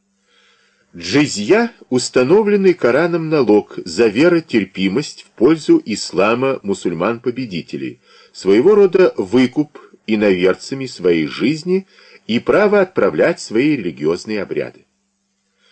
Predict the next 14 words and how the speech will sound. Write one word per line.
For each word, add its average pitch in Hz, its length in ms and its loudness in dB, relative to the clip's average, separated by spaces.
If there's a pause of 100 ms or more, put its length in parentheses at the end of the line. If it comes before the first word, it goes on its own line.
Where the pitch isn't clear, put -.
(380)
Но 104 300 0
не 151 160 2
поднявший 156 840 -2
меча 156 640 0
пусть 160 360 -2
живет 131 400 -2
спокойно. 90 680 -4 (580)
Мы 101 180 -2
всех 123 360 0
людей 117 280 0
считаем 120 680 0 (180)
созданиями 139 1080 -2
единого 127 720 -4
Бога. 87 380 0